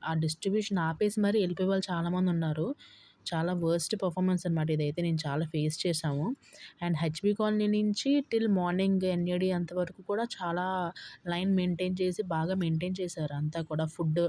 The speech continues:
స్టాల్స్‌లో కానీ. అదైతే నచ్చింది. So, ఇది వచ్చేసి నెక్స్ట్ డే మార్నింగ్, అంటే ఎర్లీ మార్నింగ్ ఫైవ్ థర్టీ, సిక్స్ కలగా.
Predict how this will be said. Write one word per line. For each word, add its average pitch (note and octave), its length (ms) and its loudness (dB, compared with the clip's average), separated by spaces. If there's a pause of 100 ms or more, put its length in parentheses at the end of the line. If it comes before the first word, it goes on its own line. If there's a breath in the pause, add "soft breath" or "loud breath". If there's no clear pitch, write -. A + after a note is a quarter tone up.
స్టాల్స్‌లో E3 560 -2
కానీ. D3+ 300 -2 (600 loud breath)
అదైతే F3 360 2
నచ్చింది. D#3 580 0 (440 loud breath)
So, - 100 0
ఇది F#3 140 4
వచ్చేసి F3+ 340 0
నెక్స్ట్ E3 380 0
డే G3+ 120 4
మార్నింగ్, F3 440 4
అంటే D#3+ 180 0
ఎర్లీ D#3 320 2
మార్నింగ్ E3+ 400 2
ఫైవ్ D#3 240 2
థర్టీ, E3 220 0
సిక్స్ - 260 -6
కలగా. D3+ 380 0